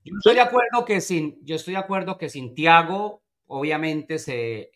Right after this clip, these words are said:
Speaker 1: se, eh, reducen las posibilidades de control del último tercio en una manera impresionante y de la transición.
Speaker 2: Ujú.
Speaker 1: Pero aún con Thiago, Atlanta mostró esto durante la temporada.
Speaker 2: Sí.
Speaker 1: Unos altibajos impresionantes.
Speaker 2: Sí,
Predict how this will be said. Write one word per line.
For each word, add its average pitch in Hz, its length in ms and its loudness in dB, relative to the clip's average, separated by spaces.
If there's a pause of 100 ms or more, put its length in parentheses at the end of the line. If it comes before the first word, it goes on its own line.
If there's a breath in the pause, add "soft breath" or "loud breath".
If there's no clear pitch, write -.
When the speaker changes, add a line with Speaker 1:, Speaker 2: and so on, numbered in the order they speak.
Speaker 1:
se, 113 420 -10
eh, 131 340 -14
reducen 147 880 -4
las 131 180 -6
posibilidades 127 680 -6
de 131 160 -10
control 117 460 -8
del 139 140 -6
último 131 340 -10
tercio 131 400 -10
en 123 80 -10
una 123 100 -6
manera 113 220 -6
impresionante 123 500 -8
y 151 140 -4
de 131 80 -2
la 113 100 -4
transición. 156 640 -6 (440)
Speaker 2:
Ujú. - 220 -12 (160)
Speaker 1:
Pero 156 200 8
aún 220 400 6
con 214 200 0
Thiago, 226 540 0 (120)
Atlanta 165 380 0
mostró 147 400 -4
esto 170 200 -8
durante 123 260 -10
la 113 100 -10
temporada. 107 520 -8 (380)
Speaker 2:
Sí. 285 240 4 (320)
Speaker 1:
Unos 175 200 0
altibajos 156 500 2
impresionantes. 123 720 -10 (400)
Speaker 2:
Sí, 254 260 4